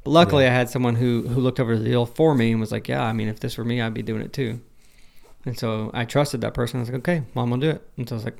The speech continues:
Speaker 1: "I'm buying a house."
Speaker 2: Yeah.
Speaker 1: But a lot of people get stuck just analyzing and, or anything that it is, thinking that they gotta have everything in order,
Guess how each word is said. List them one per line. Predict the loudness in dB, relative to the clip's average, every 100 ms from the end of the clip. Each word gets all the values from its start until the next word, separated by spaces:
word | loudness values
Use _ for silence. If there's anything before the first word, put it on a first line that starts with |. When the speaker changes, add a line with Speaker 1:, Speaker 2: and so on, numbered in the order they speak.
| -6
Speaker 1:
"I'm | -2
buying | -2
a | 0
house." | -2 -4 -10 -18 -20 -20 -10
Speaker 2:
Yeah. | -8 -6 -8 -14 -20 -12
Speaker 1:
But | -4 -2
a |
lot | 0 0
of |
people | -2 -2
get | -4
stuck | -2 -4 -6
just | -8 -4
analyzing | -4 -2 -2 -2 -4 -4
and, | -4 -6 -10 -16 -12
or | -6 -6 -6 0
anything | 4 4 4 2
that | 2 2
it | 2
is, | 0 0 -6 -14 -18 -16 -16 -14 -4
thinking | -4 -2 -2
that | -2
they | -2
gotta | -2 0
have | 0
everything | 0 -2 -2 -4 -6 -10 -4
in | -2 0
order, | 2 2 2 -2 -4